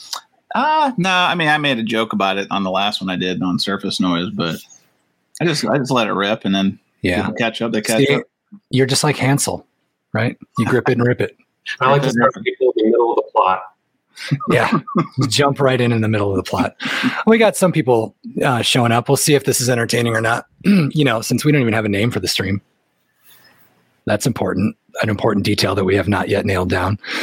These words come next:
Speaker 2: I think we maybe, uh, crowdsource that. We got some easy mix here. That's awesome.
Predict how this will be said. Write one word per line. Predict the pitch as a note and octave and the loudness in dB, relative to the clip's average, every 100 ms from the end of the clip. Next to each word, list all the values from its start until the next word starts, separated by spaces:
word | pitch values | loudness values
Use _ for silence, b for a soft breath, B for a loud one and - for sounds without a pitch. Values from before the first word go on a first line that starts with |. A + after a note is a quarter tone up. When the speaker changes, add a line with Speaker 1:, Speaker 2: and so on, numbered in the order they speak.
| B | B
Speaker 2:
I | C3 | -2
think | - C#3+ | 0 2
we | C3 | 4
maybe, | B2+ A#2+ A#2+ | 4 4 4
uh, | G2 | 2
crowdsource | - C3 A#2 G#2 G#2+ F2 - | 0 2 2 0 -2 -2 -2
that. | - G2 - _ _ | -2 -4 -8 _ _
We | B2+ | 0
got | C#3+ - | 0 0
some | - F2+ G2+ - - | -4 -4 -4 -6 -2
easy | G#2+ F#2 | -2 0
mix | F#2 F#2 - | -2 -2 -4
here. | F#2+ F#2+ - | -4 -4 -4
That's | G#2+ F#2 | -4 -2
awesome. | F2+ - F#2+ | -4 -2 -4